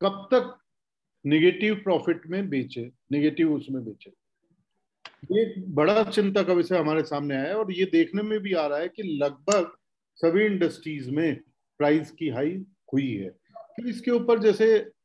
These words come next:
जब हमने इसके ऊपर विचार किया तो कुछ सजेशन हमने मांगे कि क्या-क्या सजेशन आपके हिसाब से होने चाहिए। तो दोस्तों, आप सबकी जानकारी के लिए और बहुत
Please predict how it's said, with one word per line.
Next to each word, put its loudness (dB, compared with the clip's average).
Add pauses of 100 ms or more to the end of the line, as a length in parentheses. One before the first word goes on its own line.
जब 0
हमने 0
इसके -6
ऊपर -4
विचार -2
किया -4
तो -12
कुछ -8
सजेशन -2 (400)
हमने 0
मांगे -2 (600)
कि -2
क्या-क्या 2
सजेशन -2
आपके -2
हिसाब -2
से -6
होने -2
चाहिए। -12 (600)
तो 6
दोस्तों, 0
आप -2 (100)
सबकी -4
जानकारी -2
के -8
लिए -2 (480)
और 0
बहुत 0